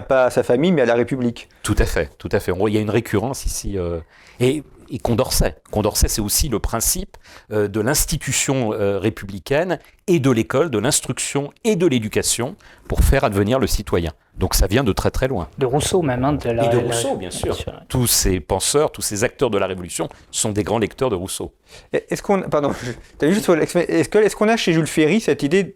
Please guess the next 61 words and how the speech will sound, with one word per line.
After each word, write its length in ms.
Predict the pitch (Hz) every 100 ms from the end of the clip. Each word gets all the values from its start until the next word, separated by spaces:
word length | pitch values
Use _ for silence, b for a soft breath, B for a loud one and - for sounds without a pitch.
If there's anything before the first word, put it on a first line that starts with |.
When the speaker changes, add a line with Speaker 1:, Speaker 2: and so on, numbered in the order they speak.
| _
Speaker 1:
d'ascenseur 580 | 143 147 156 156 185 180
social 520 | - 139 156 165 135 127
par 140 | - 127
l'école ? 480 | 127 - 127 117 - B B B B B
Parce 120 | -
que 120 | 147
c'est, 220 | - 160
c'est 140 | 135 156
un 180 | 151 139
des 180 | 131
grands 220 | 131 147 151
thèmes 240 | 160 139
aujourd'hui. 380 | 131 139 143 202
Alors 160 | 151
on, 120 | 131 127
on 100 | 135
mythifie 480 | 147 - 143 - 143
un 100 | 127
peu 160 | -
l'école, 300 | 143 120 139
Troisième 240 | - 120 117
République. 440 | - 135 220 - B B B B B -
C'est 440 | - - - 160
propre 440 | 156 208 208 165 151
à 160 | 147
notre 180 | 147 151
période 220 | 151 143
à 80 | 143
nous, 140 | 196
cette 200 | 247 165
notion 180 | 151 147
d'ascenseur 300 | 147 139 143
social, 320 | 139 131 226
ou 60 | 254
on 20 |
l'avait 220 | 151 127
déjà 320 | 127 131 156 160
chez 480 | - - 120 120
Jules 140 | 113 123
Ferry 440 | - 120 131 160
et 80 | 123
les 100 | 113
Républicains ? 540 | 113 - 120 113 120
Speaker 2:
Non, 220 | 165 202 -
elle 220 | 135 147
l'est 100 | 185
déjà 320 | 160 143 151
chez 200 | 143 117
les 100 | 104
Républicains. 540 | 104 - 101 110 202 -
Elle 240 | 160 156
ne 80 | 165
l'est 160 | 190 180
pas 260 | 175 135 -
uniquement 600 | 165 185 - 151 135 -
chez 240 | - - 98
les 80 |
Républicains. 560 | 95 92 92 101 - 262
Elle 120 | 113
l'est 120 | 110 107
déjà, 560 | 113 101 123 123 120